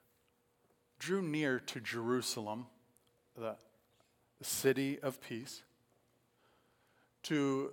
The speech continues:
Bethphage, uh, the house, uh, of, uh, unripe figs, and Bethany,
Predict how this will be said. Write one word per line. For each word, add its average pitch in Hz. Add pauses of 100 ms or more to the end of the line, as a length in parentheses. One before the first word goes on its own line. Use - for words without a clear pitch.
Bethphage, 147 (500)
uh, 131 (920)
the 123
house, 147 (340)
uh, 131
of, 131 (400)
uh, 127
unripe 151
figs, 147 (840)
and 185
Bethany, 180